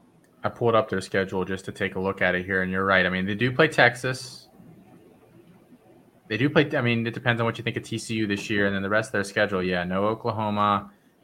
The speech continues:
The out-of-conference has, uh, Southeastern Missouri, Troy,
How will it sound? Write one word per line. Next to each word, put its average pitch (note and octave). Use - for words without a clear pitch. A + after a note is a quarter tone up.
The F2+
out-of-conference G2+
has, F#2
uh, F2+
Southeastern G2
Missouri, B2
Troy, A2